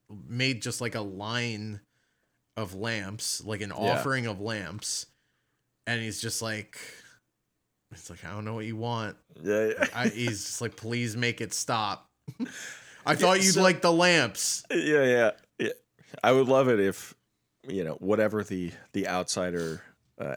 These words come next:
Speaker 2: entity is, didn't even ask for the lamps. Like, the guy just thought, he's like, "Maybe, maybe I just get him, like, a bunch of these and, and he'll lay
Speaker 1: Yeah.
Speaker 2: off."
Speaker 1: Yeah.
Speaker 2: <laughs>
Speaker 1: Well, it was pretty dark in that barn.
Speaker 2: <laughs> Yeah.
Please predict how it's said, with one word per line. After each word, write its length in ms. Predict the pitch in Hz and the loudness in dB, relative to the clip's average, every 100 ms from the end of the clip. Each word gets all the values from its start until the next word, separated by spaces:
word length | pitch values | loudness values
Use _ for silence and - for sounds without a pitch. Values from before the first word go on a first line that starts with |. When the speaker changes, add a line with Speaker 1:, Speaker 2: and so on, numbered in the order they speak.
| - | -6
Speaker 2:
entity 540 | 92 95 90 - 78 73 | -6 -4 -6 -6 -6 -6
is, 480 | 76 85 76 - | -2 -2 0 -6
didn't 240 | - 113 113 | -4 -4 -2
even 180 | 95 85 | -4 -2
ask 340 | 85 85 - | 0 -2 -4
for 140 | 90 | -8
the 80 | 80 | -6
lamps. 400 | 80 78 73 - | -4 -4 -4 -4
Like, 180 | 82 - | -4 -6
the 120 | 98 | -4
guy 220 | 87 85 | 0 0
just 260 | 85 90 - | 0 -4 -2
thought, 180 | 90 82 | -2 -2
he's 140 | 78 | -6
like, 200 | 76 - - | -8 -10 -10
"Maybe, 360 | 104 107 98 - - - - - _ _ _ _ _ | -6 -4 -6 -10 -20 -20 -20 -20 _ _ _ _ _
maybe 200 | 104 117 | 0 2
I 60 | 123 | 2
just 200 | 120 - | 0 0
get 160 | 110 95 | 0 0
him, 80 | |
like, 140 | 92 85 | -2 -4
a 40 | |
bunch 380 | 82 92 92 - | -2 0 0 0
of 80 | 87 | -2
these 320 | 85 82 80 | -2 -2 -2
and, 200 | 85 82 - - - _ | -6 -10 -14 -20 -20 _
and 120 | 85 | -12
he'll 300 | 87 76 73 - _ _ _ | -4 -4 -6 -12 _ _ _
lay 80 | 78 | -2
Speaker 1:
Yeah. 180 | 120 104 | 0 2
Speaker 2:
off." 400 | 82 76 - - 110 | 2 0 -2 -8 -4
Speaker 1:
Yeah. 220 | 107 220 | -2 -4
Speaker 2:
<laughs> 60 | - 330 - 294 - - - | -4 -8 -4 -6 -6 -10 -2
Speaker 1:
Well, 220 | 160 214 | 2 4
it 80 | 214 | 4
was 140 | 196 | 0
pretty 320 | - 214 226 | 2 0 2
dark 320 | 147 151 202 185 | 0 2 2 0
in 100 | 147 | 0
that 220 | 143 98 | -2 -2
barn. 540 | 131 180 104 101 123 - _ _ | -2 0 -2 -2 -6 -10 _ _
Speaker 2:
<laughs> 160 | - - | -8 -2
Yeah. 400 | 262 262 - | -2 0 0